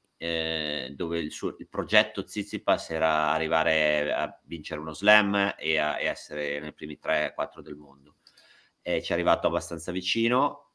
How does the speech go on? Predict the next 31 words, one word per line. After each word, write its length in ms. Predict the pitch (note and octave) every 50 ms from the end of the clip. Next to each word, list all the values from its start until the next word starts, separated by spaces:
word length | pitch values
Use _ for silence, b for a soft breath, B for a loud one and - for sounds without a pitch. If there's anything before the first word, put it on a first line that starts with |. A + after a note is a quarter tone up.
| _ _
eh, 80 | -
a 500 | D2+ C#2+ C2+ C2 A#1+ A1+ G#1 G1+ G1+ A1
vincere 320 | B1+ B1+ - - - - -
uno 140 | C#2+ D2 D2
slam, 360 | E2 F2 F2+ F#2+ A2 C3 C#3 b b b b b b _ _ _ _ _ _
e, 680 | - E2+ E2 D#2 D2+ D2+ D2 C#2+ C#2+ C2+ B1 B1 - _ _ _ _ _ _ _ _
però, 600 | - A2 A2 G#2 G#2 A2+ B2+ C3 C3+ C3+ - - -
eh, 1000 | - F2+ F2 F2 E2+ E2 E2 E2 D#2+ D#2+ D#2+ D#2+ D#2+ D#2 D2+ D2 D2 C#2+ - - _ _ _ _ _ _
e 180 | - A2+ A#2+ A#2+
nonostante 580 | C3 C3+ C#3 C#3 C3+ - - D3 D3+ D3+ D3+
questo, 800 | - - C#3 C#3+ D3 C#3+ - - D#3+ D#3 D#3 D#3 - - - -
alla 180 | - G#2 G#2+ G#2
fine 320 | - - B2 B2 B2 B2
veniva 260 | A#2 A2 G#2+ G#2 G#2 G2
se-, 280 | - - - - F#2+ F#2
ave-, 180 | - G#2+ G#2+ A2
c'era 260 | A2 - B2 A#2+ -
questa 240 | - C3 - - B2
sensazione, 540 | - B2 A#2 - - A2+ - - B2 A#2
parlavamo 360 | - - G#2 G#2 G#2 G#2 G#2+ G#2+
di 100 | G#2 G2
Sonego, 460 | - - G2+ F#2+ F2+ F2+ F2 F#2+ F#2+
questa 200 | F#2+ G#2+ F#2+ A2
sensazione 460 | G#2 A2+ A2 G2+ A2 G2+ - A#2+ A#2+
un 40 | A#2 G#2+
po' 100 | A#2 G#2+
di 80 | G#2+
incompiuto. 720 | G#2 G2 - - G#2 G2 F#2 - - F#2+ F2 E2+ E2+ - F2+
In 80 | F2 F2
realtà 380 | F2+ G2+ G2+ G2 - G#2+ G#2+ -
poi 260 | - G2 G2 G2